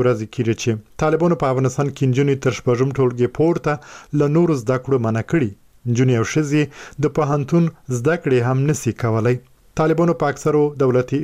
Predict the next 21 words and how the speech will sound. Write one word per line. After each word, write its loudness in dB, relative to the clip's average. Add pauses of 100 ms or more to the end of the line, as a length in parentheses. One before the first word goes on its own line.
ادارو، 2 (600)
په 2
ملي 2 (120)
او 2 (120)
نړیوالو 0
غیر 2 (100)
دولتي 0
مؤسسو 0 (420)
او 4
د 0
ملګرو 2
ملتونو 0
په 4
ادارو 2
کې -6
د 0
ښځو 0 (140)
کار -2
هم 0 (680)
منع -2
کړی 0